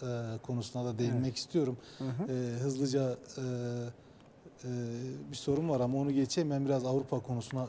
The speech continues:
Speaker 1: dönmek istiyorum. Şimdi Avrupa'da, e, a-, babanız Avrupa'da yaşadı. Zaman zaman Avrupa'ya gidip geldiniz.
Speaker 2: Hı hı.
Speaker 1: Burada okudunuz ama orada da bir nevi kopmadınız. O toplumun da yapısını biliyorsunuz.
Speaker 2: Evet.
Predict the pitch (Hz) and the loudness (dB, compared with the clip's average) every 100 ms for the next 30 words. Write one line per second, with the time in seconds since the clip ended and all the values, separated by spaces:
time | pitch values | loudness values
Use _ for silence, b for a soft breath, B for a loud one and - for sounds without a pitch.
0 | 120 123 127 127 - - 120 113 - B | -2 -2 0 -2 -4 -4 -2 -2 -8 B
1 | B B B - 143 139 139 147 139 135 | B B B -6 -2 0 2 0 0 2
2 | 147 131 - - - 143 135 131 123 131 | 2 0 -4 -18 -12 -6 -4 -4 -4 -6
3 | 131 - - 147 - 165 143 143 143 147 | -8 -12 -2 -2 -2 -14 0 4 4 2
4 | 143 135 135 139 131 127 113 123 113 120 | 4 4 4 2 4 4 2 0 0 -2
5 | - - - 123 135 139 131 131 135 131 | -4 -12 -12 0 2 2 2 2 2 2
6 | 127 127 123 120 120 117 123 120 113 123 | 2 2 2 2 -2 -2 0 0 0 -2
7 | 120 b b b 131 110 170 127 139 135 | -4 b b b -10 -8 -8 0 2 6
8 | 147 120 123 127 160 - - 139 156 - | 4 4 0 0 -2 -2 -2 0 0 4
9 | 156 127 117 151 147 131 139 165 - 143 | 4 4 2 2 2 2 2 0 -2 -2
10 | 127 117 117 139 131 131 120 131 139 127 | 0 -2 0 0 0 -2 -2 -2 0 0
11 | 120 123 117 - 123 113 117 117 - 170 | 0 -4 -6 -4 -2 0 0 0 -2 -8
12 | 160 156 139 107 | -6 -4 -2 -2